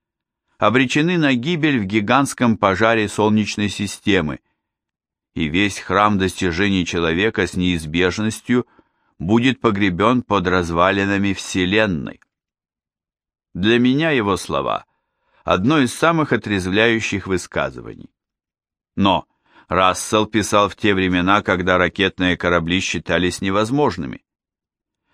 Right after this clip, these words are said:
Сегодня перспектива когда-нибудь покинуть Землю уже не кажется столь фантастической.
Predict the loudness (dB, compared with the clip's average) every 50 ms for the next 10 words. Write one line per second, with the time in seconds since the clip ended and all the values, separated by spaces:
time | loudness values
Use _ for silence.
0 | _ _ -2 0 2 2 4 2 2 2 0 -2 0 2 0 0 0 -2 -2 -4
1 | -4 -4 _ -4 0 2 2 0 0 0 0 -2 0 0 0 2 2 2 2 0
2 | 0 -2 -4 -4 -2 -2 -2 -2 -2 -2 -2 0 0 0 -2 -2 -2 -2 -2 0
3 | 0 2 2 2 2 0 0 2 2 2 2 0 0 0 0 0 2 0 -2 -4
4 | -2 -4 -6 -6 -4 _ 0 0 0 0 -2 -2 -2 0 -2 -4 -4 -4 -10 -10
5 | -8 -8 -10 -10 -10 -10 -8 -10 -10